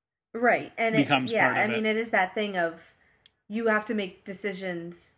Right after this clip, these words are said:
Speaker 1: based on what you know, you know, not what you might think other people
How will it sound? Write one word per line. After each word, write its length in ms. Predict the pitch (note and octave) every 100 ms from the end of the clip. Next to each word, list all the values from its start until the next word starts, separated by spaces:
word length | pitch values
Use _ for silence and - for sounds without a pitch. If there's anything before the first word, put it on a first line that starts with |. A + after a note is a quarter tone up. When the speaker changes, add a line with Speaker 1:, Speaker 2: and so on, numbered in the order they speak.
| _ _ _ _ _ _ _
Speaker 1:
based 280 | A3 F#3+ F#3
on 160 | G#3+ F#3
what 160 | E3+ F#3+
you 480 | G#3 G#3+ G3+ F#3+ F3+
know, 380 | F3+ D3+ - - _ _ -
you 180 | G3+ G3+
know, 160 | F3+
not 320 | F3 F#3 -
what 220 | G3 F#3+ -
you 340 | F#3 G3+ F3+ F3 _ G3
might 260 | F#3 -
think 220 | G#3+ F#3
other 240 | F#3 F#3 F3
people 680 | - F#3 - E3 D3+ E3